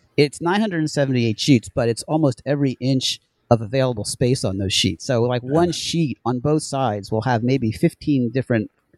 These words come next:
Speaker 1: observations or quotes or something, um, from Boughton. And he would use those sheets, as you said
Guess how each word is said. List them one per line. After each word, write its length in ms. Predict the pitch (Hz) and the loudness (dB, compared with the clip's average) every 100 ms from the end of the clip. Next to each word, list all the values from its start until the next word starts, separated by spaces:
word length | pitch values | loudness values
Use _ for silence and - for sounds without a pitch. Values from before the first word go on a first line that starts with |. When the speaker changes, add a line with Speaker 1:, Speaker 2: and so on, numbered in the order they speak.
| _ | _
Speaker 1:
observations 840 | 110 120 113 117 110 117 - 110 107 | -2 0 0 0 0 -2 0 0 -2
or 80 | |
quotes 540 | 92 - 110 110 - - | -4 -2 0 0 -2 -6
or 180 | 82 - _ _ _ _ _ _ _ _ _ _ _ - | -6 -8 _ _ _ _ _ _ _ _ _ _ _ -12
something, 560 | - - 147 151 120 - - _ _ _ | -8 -2 -2 0 -6 -8 -18 _ _ _
um, 480 | - 113 107 104 110 | 0 2 2 0 -2
from 240 | - 120 | -2 0
Boughton. 460 | 113 107 113 92 120 _ _ - | 0 0 0 -4 -12 _ _ -6
And 440 | 123 123 120 110 - _ _ - _ _ _ _ _ | 0 0 0 -2 -10 _ _ -20 _ _ _ _ _
he 600 | - - 180 170 170 160 | -4 0 0 0 -2 -6
would 460 | 147 139 143 127 131 _ _ | -4 -2 0 -2 -6 _ _
use 360 | 131 151 175 147 | -4 0 0 0
those 240 | 143 139 | 0 0
sheets, 680 | - 135 123 - - - - - | -2 0 0 0 0 0 -2 0
as 220 | 120 110 | 2 2
you 80 | 110 | 0
said 360 | - 101 95 | 0 0 -2